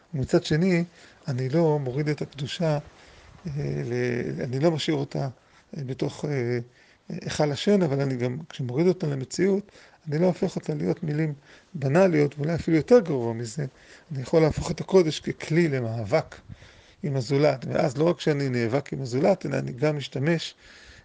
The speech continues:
בשם השם למאבק עם הזולת. בסיטואציה כזאת, עדיף לחזור לבסיס, לפרשת משפטים, לבן אדם לחברו, במובן הפשוט שאין בו, אה, הרחנה של הפעולה, ואין פה הרח-, איזה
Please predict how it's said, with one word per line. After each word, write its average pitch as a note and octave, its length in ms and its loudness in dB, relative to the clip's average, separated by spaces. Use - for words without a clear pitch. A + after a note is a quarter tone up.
בשם D3+ 260 -2
השם E3 240 0
למאבק B2+ 560 0
עם C3 60 -6
הזולת. A2+ 460 0
בסיטואציה - 580 -2
כזאת, G3+ 340 4
עדיף E3 320 0
לחזור C#3+ 540 4
לבסיס, C#3 580 0
לפרשת C3+ 500 -2
משפטים, C#3+ 560 -2
לבן A#2 200 0
אדם C3+ 240 2
לחברו, C3 500 2
במובן C3 300 2
הפשוט E3 420 -2
שאין - 300 -2
בו, D3 280 2
אה, C#3 160 -6
הרחנה C3+ 540 0
של C3+ 180 -4
הפעולה, C3 520 -2
ואין B2 220 -4
פה C#3+ 120 0
הרח-, - 280 -6
איזה B2 260 -4